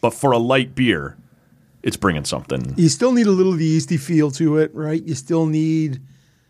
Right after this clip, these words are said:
Speaker 2: a little of that beer feel, right?
Speaker 1: Right.
Speaker 2: And so to me, I think, I think what's happened to a good light beer, and, and honestly,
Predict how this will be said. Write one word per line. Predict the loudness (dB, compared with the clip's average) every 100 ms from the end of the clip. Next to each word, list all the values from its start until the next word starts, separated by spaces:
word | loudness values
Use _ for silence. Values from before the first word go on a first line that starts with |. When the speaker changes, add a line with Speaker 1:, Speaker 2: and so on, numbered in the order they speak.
| _ _ _ _
Speaker 2:
a | -6
little | -2
of | -2
that | -4 -6
beer | -4 -2 -2
feel, | -6 -8 -4 -2 -2 -6 -12 -16
right? | -6
Speaker 1:
Right. | -6 -6 _
Speaker 2:
And | -8 -2
so | 0
to | 0
me, | 2 2 4 2 0 -4 -8 _ _ _ _
I | -2
think, | 2 0 0 -4 _ 0
I | 0
think | 2 -2 -2 -8 -8
what's | -4 0 0 0
happened | 0 0 0 -4 -2
to | 0
a | 0
good | 0 0 0
light | 2 0 0
beer, | -2 -2 -2
and, | -6 -6
and | -6 -4
honestly, | -4 -4 -6